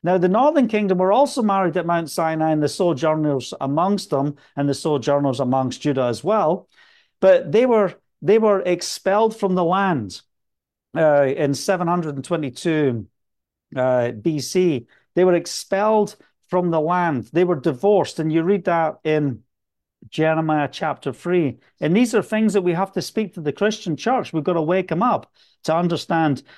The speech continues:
the gospel of the kingdom. Uh, we were talking last night just about, uh, encounters and conversations that we're having. And, uh, we, we were reading, I, w-, I was with Greg Locke, uh, sharing the gospel of the kingdom with him,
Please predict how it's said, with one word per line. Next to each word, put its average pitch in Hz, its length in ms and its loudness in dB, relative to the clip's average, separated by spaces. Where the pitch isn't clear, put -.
the 139 100 0
gospel 156 560 -2
of 143 180 0
the 131 120 -4
kingdom. 135 680 -2
Uh, 143 240 0
we 143 140 0
were 147 60 4
talking 190 400 0
last 139 440 0
night 160 260 0
just 147 220 -6
about, 131 400 0
uh, 131 260 0
encounters 175 720 -2
and 123 140 -4
conversations 156 880 -2
that 151 120 -2
we're 127 200 -2
having. 143 560 -2
And, 127 420 -2
uh, 135 240 0
we, 135 120 0
we 147 180 -4
were 135 160 2
reading, 156 540 0
I, 135 120 -4
w-, 139 160 -2
I 147 80 -2
was 135 180 -2
with 151 180 -2
Greg 156 320 -2
Locke, 147 460 0
uh, 131 240 -2
sharing 160 300 -2
the 135 80 0
gospel 143 400 -2
of 120 60 -6
the 123 80 -6
kingdom 165 400 -2
with 123 140 -4
him, 131 340 -2